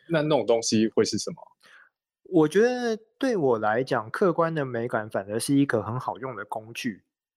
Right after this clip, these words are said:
Speaker 1: 嗯。
Speaker 2: 因为它让我在设计行销或者是广告的时候有一个依循的标准，就是说我至少往这个方向去，我确定说它可以引发共鸣、引发情绪、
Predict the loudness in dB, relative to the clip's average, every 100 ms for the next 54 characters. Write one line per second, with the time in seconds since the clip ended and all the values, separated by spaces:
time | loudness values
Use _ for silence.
0 | -4 -2 -2 0 2 4 4 2 0 0
1 | 0 2 0 0 -2 0 0 0 0 0
2 | 2 2 2 2 -8 -10 -12 -12 -2 2
3 | 4 4 2 0 -6 -4 -4 -4 0 0
4 | 0 -4 -10 -4 -2 -2 -4 -4 -4 -6
5 | -10 -10 -12 -6 0 0 0 -6 -20 _
6 | _ _ _ 2 2 4 4 4 2 2
7 | 0 2 0 2 2 2 0 -2 -2 0
8 | 0 0 -4 -4 -4 -6 -6 -6 -10 _
9 | _ 0 0 2 0 2 0 -2 -2 0
10 | 0 0 -2 0 0 0 -4 -12 -6 0
11 | 2 4 2 -2 -12 _ _ 0 0 -6
12 | -18 -16 -14 -6 0 2 2 -2 -10 -12
13 | -8 -6 -6